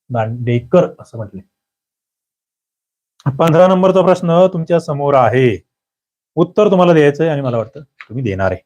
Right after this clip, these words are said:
हा वेगळा प्रश्न आहे, हा विदर्भ आहे, हिंदुस्थानी लाल सेना आहे, हे हटके, हा स्थानिक पातळीवरचा प्रश्न आहे. मदनलाल बागडी, विनायक दांडेकर, श्यामनारायण काश्मीरी असे प्रश्न चुकतात, त्याला जरा जास्त अभ्यास असावा लागतो.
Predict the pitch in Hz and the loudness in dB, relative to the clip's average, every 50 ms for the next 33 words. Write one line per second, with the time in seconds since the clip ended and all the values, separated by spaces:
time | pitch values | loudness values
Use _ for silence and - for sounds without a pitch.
0 | _ _ _ _ _ _ _ _ _ _ _ _ _ _ _ _ _ _ _ _ | _ _ _ _ _ _ _ _ _ _ _ _ _ _ _ _ _ _ _ _
1 | _ _ _ - - 226 262 240 240 240 233 240 247 240 220 214 208 - 208 202 | _ _ _ -2 2 2 4 4 4 4 4 4 4 4 2 0 -2 -2 -6 -4
2 | 170 170 170 160 135 151 156 190 202 208 202 208 196 190 185 180 175 185 190 190 | -4 -4 -4 -6 -6 -4 -2 -2 0 0 2 2 4 4 4 2 2 2 2 2
3 | 185 139 127 131 151 185 196 - - 180 180 196 196 175 151 156 165 170 170 170 | 0 0 -2 -2 -2 -4 -4 -4 -6 -6 -4 -4 -2 0 2 2 2 0 -2 -6
4 | - 131 120 117 113 110 98 - _ _ _ _ _ _ _ _ _ _ _ _ | -8 -10 -8 -8 -8 -10 -10 -14 _ _ _ _ _ _ _ _ _ _ _ _
5 | _ _ - 131 131 110 113 - - - - 180 175 170 170 170 - _ _ _ | _ _ 0 2 2 2 0 -4 -4 -2 0 2 2 2 0 -4 -8 _ _ _
6 | _ - 127 131 131 - 135 131 131 143 143 156 143 156 151 147 147 139 139 135 | _ -4 -4 -4 -2 -2 -2 -2 -2 -2 -2 -2 0 2 2 2 2 2 0 -4
7 | 131 139 139 139 156 151 156 147 135 127 131 131 131 120 120 113 117 120 123 131 | -4 -6 -6 -6 -6 -4 -2 -2 0 0 0 0 0 0 2 2 2 2 2 2
8 | 147 151 156 151 151 151 135 123 120 120 120 120 - - 110 110 123 139 143 147 | 0 0 0 0 0 -2 -4 -4 -2 -2 -2 -4 -4 -8 -8 -6 -6 -6 -4 -2
9 | 151 156 147 147 151 151 - - _ _ _ _ _ - 127 120 120 127 123 120 | 2 4 4 4 4 2 -2 -8 _ _ _ _ _ -2 -2 -2 0 0 0 0
10 | 120 117 - 127 135 139 - 160 156 156 156 156 156 127 135 135 - 139 135 123 | 0 -2 0 -2 -2 -2 -2 -6 -6 -6 -6 -6 -6 -6 -8 -8 -10 -12 -12 -12
11 | 113 - - 185 202 - - 254 - - - 185 147 117 - - _ _ _ _ | -14 -14 -14 -16 -8 -4 -2 -2 -2 -2 0 2 2 2 0 -2 _ _ _ _
12 | _ _ _ _ _ _ _ _ _ _ _ _ _ _ _ _ _ - 107 104 | _ _ _ _ _ _ _ _ _ _ _ _ _ _ _ _ _ -14 -6 -2
13 | 104 113 131 117 113 113 101 - - - 123 113 131 131 117 123 120 117 120 110 | 0 2 2 2 0 -2 -2 -4 -4 -4 -2 0 0 2 2 2 0 0 -2 -4
14 | - - 110 104 104 101 92 - _ _ - 95 87 - | -2 0 0 0 0 0 -2 -4 _ _ -14 -14 -14 -16